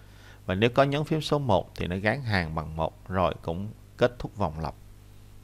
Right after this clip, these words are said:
Rồi lại thực hiện công việc này, trả về mã phím số một. Nếu không nhấn phím số một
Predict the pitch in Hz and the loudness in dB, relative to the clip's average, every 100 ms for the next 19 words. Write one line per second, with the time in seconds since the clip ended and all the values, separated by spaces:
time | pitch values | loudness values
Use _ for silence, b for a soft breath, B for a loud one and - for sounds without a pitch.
0 | - - 87 80 82 - - 82 80 - | -8 0 2 2 0 -2 -4 -4 -2 -2
1 | 90 80 - 87 78 - - 82 95 95 | -2 -4 -6 -4 -6 -6 0 0 0 -2
2 | - - 80 - 101 - 107 101 - - | -2 -2 -2 -2 -6 -6 -4 -2 -2 -6
3 | - b b b b b b b b b | -20 b b b b b b b b b
4 | b 139 170 156 143 165 180 170 180 147 | b 6 8 8 6 4 4 4 4 6
5 | 90 - | 6 4